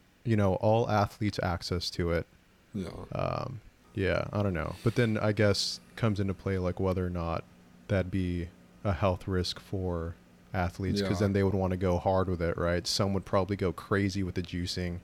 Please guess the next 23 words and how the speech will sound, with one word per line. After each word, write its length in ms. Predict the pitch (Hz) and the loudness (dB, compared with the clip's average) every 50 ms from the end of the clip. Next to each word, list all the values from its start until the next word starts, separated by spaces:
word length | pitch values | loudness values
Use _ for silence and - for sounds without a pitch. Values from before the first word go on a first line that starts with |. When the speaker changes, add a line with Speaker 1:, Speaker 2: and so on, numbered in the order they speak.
| - - - - - - - - - - - - - | -14 -18 -20 -20 -20 -20 -20 -20 -20 -20 -14 -10 -6
Speaker 1:
and 540 | 95 87 85 82 78 - - - - 85 - - - - - - - | -4 -2 -2 -2 -2 -4 -6 -8 -10 -10 -12 -12 -16 -20 -20 -12 -6
Speaker 2:
Very 280 | 127 - 123 117 107 107 | -2 0 2 2 2 2
Speaker 1:
yeah. 40 | 104 | -2
Speaker 2:
true. 340 | - - 101 98 95 95 98 - - - - - | -2 -4 -4 -4 -4 -4 -6 -10 -14 -20 -16 -12
Speaker 1:
Yeah. 120 | - 113 117 | -8 -6 -2
Speaker 2:
Very 240 | 113 107 101 95 95 | -2 0 0 -2 -4
true. 300 | - - 95 92 92 92 - - - - - - - - - | -4 -6 -8 -8 -8 -10 -14 -18 -20 -20 -20 -20 -18 -10 -4
Yeah. 300 | 104 98 101 104 - 101 - - | 0 0 2 2 0 -2 -4 -2
Speaker 1:
But 80 | 131 131 | 0 2
Speaker 2:
It's, 160 | 135 - - | 2 4 4
uh, 360 | 156 147 143 135 131 131 127 - - - - - - - - - - - - - - - - - | 4 6 6 6 4 4 2 0 -4 -12 -20 -20 -20 -20 -20 -20 -20 -20 -20 -20 -20 -20 -8 -4
it's 180 | - 120 - - | -2 0 2 2
a 80 | 131 120 | 4 4
weird, 680 | 110 113 113 113 110 110 110 107 104 101 101 104 104 - - - - - - - - - - - - - - - - - - - - - - - | 4 4 4 6 6 6 4 4 2 0 -2 -4 -6 -8 -12 -18 -20 -20 -20 -20 -20 -20 -20 -20 -20 -20 -20 -20 -20 -20 -20 -20 -20 -20 -20 -6
it's 100 | - - | 0 2
a 80 | 165 131 | 4 6
weird 380 | 117 117 113 110 107 98 95 - - - - - - | 6 6 6 6 4 2 0 -4 -10 -20 -20 -6 0
thing 320 | - 120 113 107 104 104 101 | 2 4 4 4 4 2 0
to 140 | - - 104 | 0 -2 -4
think 300 | - - 104 101 95 - | -2 -2 -2 -2 -2 -4
about, 300 | 98 101 98 101 98 - | -4 -2 -2 -2 -2 -4
just 360 | - 107 101 92 - - - - - - - - - - - | -4 -4 -4 -4 -4 -6 -10 -12 -18 -20 -20 -20 -16 -4 0
ac-, 160 | 113 113 - | 0 0 0